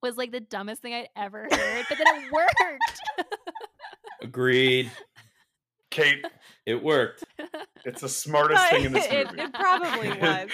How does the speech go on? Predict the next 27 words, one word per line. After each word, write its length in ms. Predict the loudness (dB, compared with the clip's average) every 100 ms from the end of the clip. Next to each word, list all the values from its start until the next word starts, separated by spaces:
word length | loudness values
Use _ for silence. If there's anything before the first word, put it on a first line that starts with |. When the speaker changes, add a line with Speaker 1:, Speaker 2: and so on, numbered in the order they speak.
| -2
Speaker 3:
It 120 | 2
is 120 | 4 6
Speaker 2:
Can't 160 | 4
Speaker 3:
the 180 | 4 2 4
Speaker 2:
be. 20 |
Speaker 3:
number 360 | 4 6 4 6
one 360 | 6 4 4
Speaker 4:
There 180 | 2 0
had 240 | 2 4 4
to 60 |
Speaker 3:
smartest 520 | 2 4 6 6 4
Speaker 4:
be 80 | 0
Speaker 3:
thing 300 | 0 0 0
of 120 | -4
this 160 | -4 0
Speaker 4:
a 240 | 2 2
Speaker 3:
entire 420 | 2 6 6 8 4
Speaker 4:
smart 80 | 4
Speaker 3:
movie 140 | 0
Speaker 4:
moment. 440 | 0 -2 -4 -6 -12 -4
Speaker 3:
is 240 | -4 -4 -10 -12
you 140 | -4
make 240 | 4 4 6
an 60 |
electric 600 | 4 6 4 4 0 -2
Speaker 4:
Yeah. 60 | -8
Speaker 3:
gremlin 600 | 2 2 4 0 -2 -4